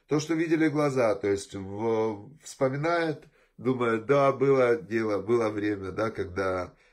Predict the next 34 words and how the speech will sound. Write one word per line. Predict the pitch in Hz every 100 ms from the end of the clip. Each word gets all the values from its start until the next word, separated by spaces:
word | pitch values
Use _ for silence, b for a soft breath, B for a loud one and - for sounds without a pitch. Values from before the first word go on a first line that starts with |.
| b
ну, | 107 110
просто | 87 113 110 107
там, | 95 87 82 80 80 - - - _ _ _
ну, | - 107
вот | 85
все | - - - 120
было». | 101 85 - - _ _
Теперь | 127 185 185
дальше | 185 175 151
говорит | 147 147 143
он, | 143 117
царь | 135
Соломон, | 131 131 123 110
нам: | 90 80 -
«Хорошо, | 139 - - 113 87
если | 135 190 175
вы | 160
надеетесь | 143 135 156 135 110 127
на |
это». | 160 196 123 B B
Кстати, | - - 123 127 123 110
я | 113 113
слушал | - 113 120 117
уроки | 120 113 113
Рав | 101 110 98 95
Замир | 95 110 113
Коэн, | - 180 190
который | 127 101 104
эту | 95
книгу, | 101 107 90
вот | 85 -
комментарий | 98 92 101 90
он | 87
написал. | 85 82 - 78 -